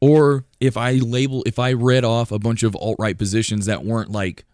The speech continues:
use, that didn't use strong shock words, but they were like, if somebody was trying to promote themselves to somebody and they were alt-right, what words would they use? If I, if I read that off to a person,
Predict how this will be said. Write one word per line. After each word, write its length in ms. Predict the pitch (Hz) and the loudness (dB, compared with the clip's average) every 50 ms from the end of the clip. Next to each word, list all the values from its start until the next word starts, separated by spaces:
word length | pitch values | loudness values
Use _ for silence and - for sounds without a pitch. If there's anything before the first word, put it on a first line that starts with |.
| _ - 104 | _ -14 -6
use, 220 | 107 113 113 107 | -2 -2 -2 -2
that 220 | - 95 113 113 110 | 0 0 2 2 4
didn't 180 | 117 120 113 | 2 2 0
use 320 | 110 107 110 110 107 98 - | 0 0 -2 -2 -4 -6 -8
strong 640 | - - - - - 127 120 117 113 117 113 110 | -10 -10 -10 -8 -6 -6 -2 0 0 0 0 0
shock 480 | 107 - - - 113 101 104 107 - 101 | -2 -2 -2 -2 -2 -2 -4 -6 -6 -6
words, 340 | 107 107 95 101 107 107 | -4 -4 -4 -6 -8 -8
but 160 | 98 92 104 80 | -8 -8 -8 -8
they 80 | 95 | -8
were 140 | 92 90 92 | -8 -8 -8
like, 260 | 95 92 90 92 - | -8 -8 -8 -8 -8
if 140 | - 92 - | -10 -8 -6
somebody 320 | - 98 95 90 92 90 | -6 -4 -4 -4 -4 -4
was 200 | 80 78 78 80 | -4 -6 -8 -8
trying 280 | - - 101 95 92 92 | -8 -6 -4 -4 -4 -4
to 60 | 90 - | -6 -6
promote 340 | - 95 95 95 95 92 | -6 -4 -2 -2 -4 -4
themselves 480 | - 95 95 92 - 98 90 90 82 85 | -4 -6 -6 -6 -4 -4 -4 -4 -6 -8
to 100 | - 90 | -8 -8
somebody 520 | 90 - 98 92 95 92 92 90 90 90 - - - _ - - - - | -6 -4 -4 -4 -4 -4 -6 -6 -6 -8 -10 -12 -16 _ -20 -20 -8 -4
and 120 | 107 110 107 104 | -2 -2 0 0
they 60 | 101 | -2
were 140 | 92 95 98 | -2 -4 -4
alt-right, 440 | - 101 101 85 101 98 92 - | -4 -4 -4 -4 -2 -2 -2 -2
what 180 | 104 107 - - | -2 -4 -4 -4
words 240 | 101 104 101 98 92 | -4 -4 -4 -4 -6
would 100 | 95 87 | -6 -4
they 80 | 95 95 | -4 -2
use? 440 | 92 92 98 104 104 110 110 110 - _ _ - 110 | -2 0 0 0 0 0 -2 -6 -10 _ _ -10 -6
If 120 | 104 107 | -6 -4
I, 160 | 120 131 147 170 | -2 -2 -2 0
if 220 | 165 123 127 - | -2 -2 -2 -2
I 80 | 135 160 | 0 0
read 220 | 170 175 180 170 | 2 2 2 2
that 140 | 180 175 170 | 2 2 2
off 120 | 160 156 - | 2 0 0
to 100 | - 139 | -2 -4
a 40 | |
person, 540 | 123 - 127 113 107 - - 104 101 104 104 | -2 0 -2 -2 -2 -2 -4 -4 -4 -6 -8